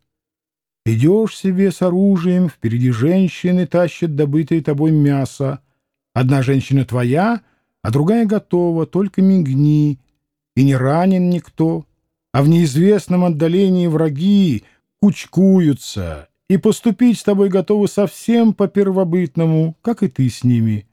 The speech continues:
если честно. Странное ощущение. То ли пугающее, то ли возбуждающее. Решительно не верится, что где-то там, за горами, за долами,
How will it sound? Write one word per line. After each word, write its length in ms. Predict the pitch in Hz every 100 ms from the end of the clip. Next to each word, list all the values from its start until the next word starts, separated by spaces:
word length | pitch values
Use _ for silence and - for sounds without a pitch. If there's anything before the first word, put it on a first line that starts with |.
| _ _ _ _
если 360 | 92 92 - 131
честно. 500 | - 69 - 64 - _ _ _ _ _ _ _ _ _
Странное 760 | - - 160 117 95 85 80 - _
ощущение. 840 | 90 - - - - 120 73 73 _ _ _ _ _ _ _ _ _ _ _ _ _ -
То 140 | 123
ли 100 | 123
пугающее, 880 | 117 117 110 165 135 95 - - 76
то 160 | - 104
ли 240 | 104 95 _ _
возбуждающее. 1300 | 104 117 107 117 113 101 90 69 67 - - 62 - _ _ _ _ _ _ -
Решительно 760 | 135 156 - 226 - 202 190
не 160 | 190 180
верится, 580 | 180 175 151 - - 120
что 240 | - -
где-то 420 | 143 131 196 190
там, 520 | 165 - 160 160 104 92
за 140 | 127
горами, 580 | 120 120 131 180 180 127
за 160 | 110
долами, 640 | 113 110 139 190 185 147 104